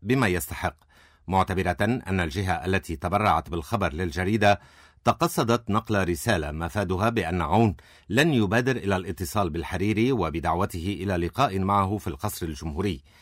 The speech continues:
إذا لم يلمس تغييراً في مواقفه المتصلبة وذهاب إلى تشكيل حكومة وفق معايير سبق أن أثارها معه، الأمر الذي يؤكد إصرار قصر بعبدة على تبني معايير باسيل في التشكيل رغم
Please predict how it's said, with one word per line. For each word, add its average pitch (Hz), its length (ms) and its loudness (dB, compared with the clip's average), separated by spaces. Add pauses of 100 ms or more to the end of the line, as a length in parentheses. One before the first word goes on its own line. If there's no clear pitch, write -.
(240)
إذا 92 200 -2
لم 82 200 -6
يلمس 101 460 -2 (320)
تغييراً 117 600 2
في 98 160 -4
مواقفه 90 640 -2
المتصلبة 85 760 -2 (300)
وذهاب 95 500 -2
إلى 90 220 -2
تشكيل 82 460 -6
حكومة 101 580 -2 (320)
وفق 135 280 0
معايير 92 480 2
سبق 127 400 -2
أن 90 220 -4
أثارها 87 480 0
معه، 80 420 0 (340)
الأمر 95 520 -2
الذي 95 320 -2
يؤكد 110 520 -2
إصرار 92 440 -2 (100)
قصر 107 240 -4
بعبدة 101 420 2 (320)
على 110 240 4
تبني 131 400 2
معايير 104 460 0
باسيل 104 420 -4
في - 100 -10
التشكيل 101 540 -4 (280)
رغم 127 460 4